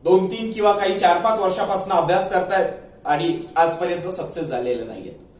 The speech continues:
मला असं त्यांना सांगावंसं वाटतंय की तुम्ही सुद्धा हेच करावं. तुम्ही मागे पडताय याचं कारणच हे की तुम्ही बेसिक गोष्टींकडे लक्ष देत नाही आहात. मुळात कॉम्पिटिटिव्ह एक्झाम ह्या काही फार मोठ्या तज्ञ लोकांसाठी नसतातच. मुळात इथे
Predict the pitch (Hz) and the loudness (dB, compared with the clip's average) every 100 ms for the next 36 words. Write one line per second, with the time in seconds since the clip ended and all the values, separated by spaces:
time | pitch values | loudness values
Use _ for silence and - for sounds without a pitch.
0 | - _ _ _ - _ - - - _ | -20 _ _ _ -20 _ -20 -20 -20 _
1 | _ - 170 202 196 196 180 190 - 165 | _ 2 6 8 6 2 0 0 -2 2
2 | 175 220 220 214 190 190 196 - 180 175 | 4 4 4 2 2 2 -4 -4 -4 -4
3 | 185 165 170 147 147 - 139 139 - - | -4 -4 -4 -4 -6 -6 -4 -4 -6 -10
4 | - - - - 214 196 185 226 240 214 | -18 -20 -16 -6 -2 2 4 4 2 2
5 | 233 226 208 - 175 180 240 247 - 185 | 0 0 -2 -2 0 2 2 0 0 2
6 | 202 247 233 196 202 151 180 269 - - | 2 0 -4 -6 -4 -2 -2 -2 -6 -8
7 | - 156 165 180 185 202 160 156 - 151 | -10 -6 -4 -4 -6 -4 -4 -4 -8 -6
8 | 135 - 110 101 - - - - - - | -6 -6 -10 -10 -12 -16 -20 -20 -20 -20
9 | - - - 180 247 240 202 240 240 233 | -20 -20 -6 2 4 6 4 4 0 -2
10 | 254 262 233 196 180 233 220 170 147 151 | -6 -6 -2 -2 4 6 6 2 -4 2
11 | 190 220 233 - 196 220 180 143 147 226 | 2 2 -4 0 2 2 0 -6 -4 -2
12 | 220 190 214 208 196 196 196 160 - 156 | -2 -4 -2 -2 0 -2 -4 -6 -6 -6
13 | 151 180 170 165 120 101 98 - - - | -2 -4 -4 -6 -10 -14 -14 -18 -20 -20
14 | - - 160 190 247 254 | -20 -16 -6 4 6 6